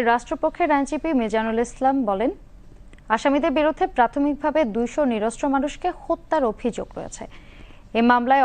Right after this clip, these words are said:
অপর আসামিরা হলেন উত্তর, উত্তরা পূর্ব থানা আওয়ামী লীগের শিক্ষা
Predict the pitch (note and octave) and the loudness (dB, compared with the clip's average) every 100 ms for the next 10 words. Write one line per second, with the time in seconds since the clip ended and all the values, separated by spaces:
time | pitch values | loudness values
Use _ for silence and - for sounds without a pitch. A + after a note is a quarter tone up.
0 | A#3 A#3+ C4 B3+ C#4+ C#4 C#4 D4 - B3 | 4 4 2 2 0 0 2 0 0 -2
1 | C4 D#4 - - - - - - A3+ A#3 | -2 -2 -8 -20 -20 -20 -20 -10 -6 -2
2 | - A#3+ - - A#3 B3+ B3 B3+ - C#4+ | 2 0 0 -10 -4 0 2 0 -2 -4
3 | C4+ D#4+ D4+ C#4 C4 G#3 A3+ G#3 G3+ G3+ | -2 -2 -2 0 2 2 0 0 -6 -4
4 | G#3+ G#3+ - C#4 - - | -4 -4 -8 -10 -8 -8